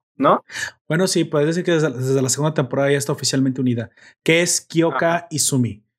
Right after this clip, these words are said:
Speaker 2: Kyoka Izumi es una joven huérfana, inicialmente miembro de la Por Mafia, como dije, pero pasa a ser miembro de la agencia después de unos eventos en los que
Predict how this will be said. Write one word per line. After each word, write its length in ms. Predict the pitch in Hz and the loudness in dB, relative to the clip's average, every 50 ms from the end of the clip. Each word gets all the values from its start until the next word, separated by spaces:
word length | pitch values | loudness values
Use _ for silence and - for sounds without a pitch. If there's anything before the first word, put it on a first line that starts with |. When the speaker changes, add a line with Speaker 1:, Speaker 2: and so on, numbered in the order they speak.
| _ _ _ _ _ | _ _ _ _ _
Speaker 2:
Kyoka 280 | - 196 214 208 240 226 | 0 0 2 2 2 0
Izumi 400 | 214 214 233 214 196 185 185 185 | 0 0 0 2 2 2 0 -2
es 180 | 170 156 147 | -2 -2 -2
una 340 | 170 165 165 165 165 165 156 | -2 0 2 2 2 0 0
joven 300 | - - - 156 160 156 147 | -2 -2 0 2 2 2 2
huérfana, 420 | 165 151 - - 151 160 170 - - | 2 0 0 0 -2 -2 -2 -2 0
inicialmente 580 | 156 143 127 - 143 139 139 143 139 127 147 | 0 0 2 2 2 0 0 0 -2 0 -2
miembro 360 | 139 139 135 131 127 131 131 131 | 0 0 2 2 2 0 0 0
de 80 | 131 131 | 0 -2
la 140 | 123 123 | -2 -2
Por 180 | 127 139 143 135 | -2 -2 -2 0
Mafia, 360 | 143 165 175 170 165 - 160 | 4 4 4 4 2 -2 -4
como 200 | - - 165 160 | -4 -2 -2 0
dije, 420 | 156 160 156 - - 170 175 - _ _ _ _ _ _ _ _ _ _ _ | 2 0 0 0 -2 -4 -6 -6 _ _ _ _ _ _ _ _ _ _ _
pero 360 | - 170 180 185 190 190 190 | 0 2 2 2 2 0 0
pasa 260 | - 156 151 - 175 | -2 -2 0 -2 -2
a 40 | 151 | -2
ser 160 | - 165 151 | -2 0 0
miembro 260 | 156 151 147 151 156 151 | 0 0 0 2 2 2
de 60 | 143 | 2
la 80 | 135 127 | 2 0
agencia 380 | 117 - 143 147 143 - 170 | 0 -2 -2 -2 0 0 0
después 340 | 147 127 120 - - 131 127 | 0 0 -2 -2 -2 -2 0
de 100 | 139 139 | 0 0
unos 240 | 135 135 139 127 - | 0 0 0 -2 -2
eventos 460 | 135 120 127 131 131 127 147 143 - - | -2 0 0 0 0 0 -2 -2 0 0
en 60 | 120 | 0
los 160 | 117 117 - | -2 -2 -2
que 340 | - - 120 113 107 - | 0 2 2 2 0 -2